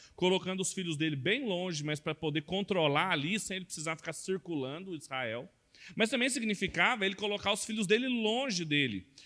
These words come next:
justamente por saber que eram filhos corruptos, pervertendo direitos, gananciosos,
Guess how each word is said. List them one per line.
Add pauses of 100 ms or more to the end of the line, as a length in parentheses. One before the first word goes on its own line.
(120)
justamente
por
saber
que
eram
filhos
corruptos, (220)
pervertendo
direitos,
gananciosos,